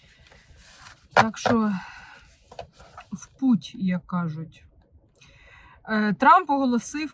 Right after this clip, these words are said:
план миру для Гази. Ізраїль не окуповує, не анексує Газу. Територія стане зоною без терору, яка не загрожуватиме сусідам. Керуватиме Газою ч-, тимчасовий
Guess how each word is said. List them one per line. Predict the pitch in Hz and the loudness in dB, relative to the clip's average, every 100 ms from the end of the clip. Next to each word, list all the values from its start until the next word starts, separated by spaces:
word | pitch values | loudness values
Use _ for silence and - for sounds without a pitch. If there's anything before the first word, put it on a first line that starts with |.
| - | -2
план | 240 254 269 | 4 4 4
миру | 247 254 262 247 | 2 2 0 0
для | 226 233 | 0 0
Гази. | 214 190 165 165 170 | 2 2 0 -6 -8
Ізраїль | 214 190 233 254 226 | -4 -2 0 0 2
не | 208 226 | 0 0
окуповує, | 208 - 190 220 196 185 185 | -2 -4 -6 -4 -4 -2 -2
не | 196 202 | -2 -2
анексує | 196 190 - - 190 180 | 0 -2 -4 -6 -4 -4
Газу. | 165 196 190 180 254 | 0 2 2 -2 -6
Територія | 254 208 190 214 202 | -4 -4 -2 -2 -4
стане | 190 208 190 | -4 -2 0
зоною | 180 196 208 185 180 | 0 0 0 2 2
без | 175 202 190 | 2 0 -2
терору, | - 208 196 180 170 170 | -4 -2 0 -2 -4 -4
яка | 180 185 196 | -4 0 2
не | 196 208 202 170 165 _ - | 4 2 0 -2 -6 _ -10
загрожуватиме | 185 190 202 208 196 170 170 165 170 165 | -2 2 2 2 0 -2 -4 -4 -4 -4
сусідам. | - 254 - - 233 196 190 208 254 - _ - _ - - | -4 -6 -6 -2 0 0 0 -2 -6 -12 _ -20 _ -20 -8
Керуватиме | - 226 233 254 254 233 214 | 2 4 6 4 4 -2 2
Газою | 220 220 190 196 | 2 2 0 -2
ч-, | - - | -4 -4
тимчасовий | 214 214 202 240 214 214 | -2 0 -2 -2 -2 -2